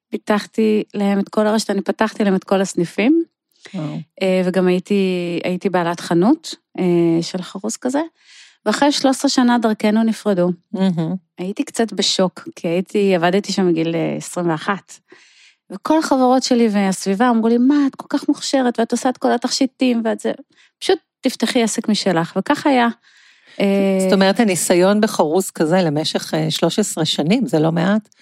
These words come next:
Speaker 1: ממש.
Speaker 2: אה, אה, זה נתן לך, אה, הרבה ידע ובסיס בעצם, אה, לפתוח את שלי דהרי, את המותג שלך.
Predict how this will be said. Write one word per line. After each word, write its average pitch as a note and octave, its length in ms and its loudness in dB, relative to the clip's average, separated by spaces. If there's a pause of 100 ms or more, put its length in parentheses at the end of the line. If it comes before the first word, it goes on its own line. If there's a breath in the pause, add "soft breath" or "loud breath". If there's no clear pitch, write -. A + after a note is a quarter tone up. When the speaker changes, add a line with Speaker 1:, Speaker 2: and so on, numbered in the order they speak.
Speaker 1:
ממש. F3+ 460 -2
Speaker 2:
אה, - 60 -6
אה, D#3+ 360 2
זה D3+ 180 -2
נתן D#3+ 600 -2
לך, - 260 -4
אה, F3+ 440 2 (120)
הרבה D3 260 -2
ידע F3+ 840 2
ובסיס D#3 1040 -2 (480 soft breath)
בעצם, F3+ 580 0
אה, E3 460 2
לפתוח E3 440 -4
את E3 80 -10
שלי F3 260 0
דהרי, F3 540 0 (360)
את - 60 -8
המותג E3 340 -2
שלך. F#3 540 -2